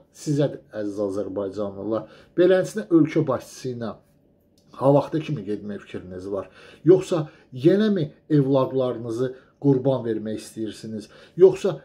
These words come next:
yenə mi öz evladlarınızı şəhid eləmək istəyirsiniz? Yoxsa yenə mi haqsızlıqlara dözmək istəyirsiniz? Nə qədər, nə qədər olacaq bu?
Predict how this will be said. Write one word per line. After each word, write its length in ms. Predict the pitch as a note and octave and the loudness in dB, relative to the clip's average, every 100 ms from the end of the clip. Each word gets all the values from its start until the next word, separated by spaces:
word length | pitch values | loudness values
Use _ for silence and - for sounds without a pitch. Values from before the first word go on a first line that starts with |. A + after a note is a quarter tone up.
| _ | _
yenə 420 | B2+ D#3+ G#3+ A3+ A3 | -2 2 2 2 -2
mi 180 | F#3+ D3+ _ _ - | -2 -4 _ _ 8
öz 200 | F#3+ - - | 8 8 0
evladlarınızı 1080 | E3 C#3+ D#3 D3 D3 D3 C#3 C#3+ C#3 D3 F#3 - _ | 2 4 2 2 2 0 0 -2 -2 0 -2 -4 _
şəhid 480 | - - D3 D3 C#3 | -8 2 2 2 0
eləmək 380 | A#2 A2 A2 A2+ | -2 -4 -6 -8
istəyirsiniz? 680 | - - A2 G2 - A2+ G#2 - - _ | -10 -14 -12 -12 -12 -10 -10 -14 -20 _
Yoxsa 440 | F3+ F#3 - G3 D3 _ | 4 4 2 -6 -6 _
yenə 400 | C3 C3 A3+ A#3 | -12 0 0 0
mi 140 | A3+ D3 - | -4 -4 -2
haqsızlıqlara 840 | D3 - C#3 A#2 C3 A#2 B2 A#2+ G#2+ | -4 -4 -8 -4 -4 -2 -4 -4 -2
dözmək 420 | A2 G2+ G#2+ G2+ | -4 -4 -8 -12
istəyirsiniz? 640 | - A2 G#2 - G2+ G2+ - _ _ _ - | -12 -12 -12 -10 -10 -10 -14 _ _ _ -6
Nə 140 | B2 C3 | -2 0
qədər, 320 | A2+ F#2+ D2+ _ _ - | -2 -4 -12 _ _ -6
nə 100 | D3+ E3+ | 0 2
qədər 240 | D#3 C3+ | 4 2
olacaq 460 | A2+ G#2 G#2 F#2+ F#2 | 0 -2 -6 -10 -10
bu? 140 | F2+ | -12